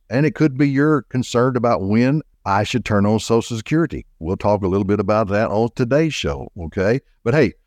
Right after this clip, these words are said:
for our listeners, all of you guys that are in Bryant, those of you who are in Haskell,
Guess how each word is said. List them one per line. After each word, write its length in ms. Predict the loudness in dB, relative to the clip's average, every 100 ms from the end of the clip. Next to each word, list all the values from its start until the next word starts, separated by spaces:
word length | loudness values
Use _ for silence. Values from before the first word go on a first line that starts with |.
| _ -2
for 260 | 2 2
our 300 | 2 2 2
listeners, 640 | 4 2 2 0 0 -2 -10 _ _ -4
all 200 | 2 2
of 120 | 2
you 120 | 0 2
guys 320 | 2 2 2
that 180 | 0 2
are 80 |
in 140 | 2 2
Bryant, 480 | 2 4 2 0 -4 _ _ _ -6
those 240 | -4 -2
of 80 | 0
you 180 | 0 2
who 80 |
are 140 | 2 2
in 100 | 2
Haskell, 640 | 2 0 0 0 -2 -2